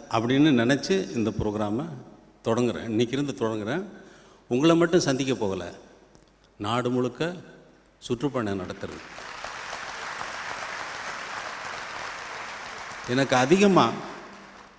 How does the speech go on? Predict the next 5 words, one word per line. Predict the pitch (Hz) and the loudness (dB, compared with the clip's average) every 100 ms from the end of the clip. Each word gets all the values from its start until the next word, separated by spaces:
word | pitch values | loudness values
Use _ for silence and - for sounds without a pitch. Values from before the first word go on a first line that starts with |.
| - | 0
வருங்கால | 123 151 147 147 143 | 4 6 6 6 4
மாணவர்களை, | 117 123 135 110 107 101 | 2 2 2 0 -4 -6
இளைஞர்களை | 104 110 131 127 107 101 | -2 0 2 0 -2 -4
சந்திக்க | 98 90 95 82 | -6 -8 -10 -12
வேண்டும். | 78 - | -14 -18